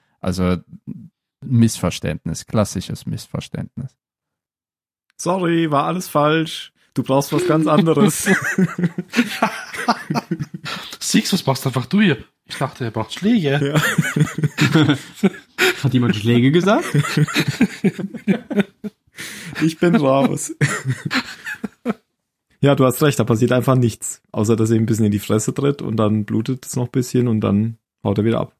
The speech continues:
Speaker 2: Schade.
Speaker 1: Ja, und er offenbart ihm eben, dass, äh,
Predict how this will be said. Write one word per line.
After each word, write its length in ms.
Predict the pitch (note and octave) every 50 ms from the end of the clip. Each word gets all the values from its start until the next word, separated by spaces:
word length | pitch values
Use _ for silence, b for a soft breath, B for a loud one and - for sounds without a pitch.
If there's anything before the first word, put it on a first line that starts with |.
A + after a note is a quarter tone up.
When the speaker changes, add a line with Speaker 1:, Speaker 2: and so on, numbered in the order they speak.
| _ _ _ _ _ _ _ - -
Speaker 2:
Schade. 300 | - A2 - - G#2+ B2
Speaker 1:
Ja, 120 | G#2 F2+
und 240 | F2 - G#2 G#2+ G#2+
er 320 | A2 G#2 G#2 G#2 G#2 -
offenbart 560 | - G2 - - A2 F#2 F2 E2+ F2 F#2+ - -
ihm 160 | F2 F2+ -
eben, 540 | - F2+ F2 E2 F2 E2 E2 E2 D#2+ E2+ - _ _ _ _ _ _ _ _ _ _ _ _ _ _ _ _ _ -
dass, 300 | - F2+ - - - -
äh, 220 | C#2+ E2 D#2 D2